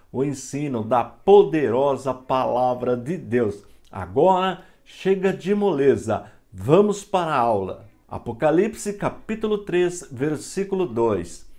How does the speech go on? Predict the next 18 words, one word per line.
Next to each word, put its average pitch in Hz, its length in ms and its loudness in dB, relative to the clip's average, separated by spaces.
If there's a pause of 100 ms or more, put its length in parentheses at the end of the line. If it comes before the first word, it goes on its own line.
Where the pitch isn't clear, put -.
(260)
"Sê 196 460 2
vigilante 175 1080 -2
e 147 120 -4
consolida 160 1040 -2
o 147 200 0
resto 175 680 -4
que 175 120 -8
estava 160 680 -4
para 147 380 -4
morrer, 113 640 -4 (420)
porque 156 680 -2 (160)
não 160 340 -2
tenho 196 300 -2
achado 160 840 -6
íntegras 127 1000 -2
as 127 280 -6
tuas 143 520 -2
obras 151 600 0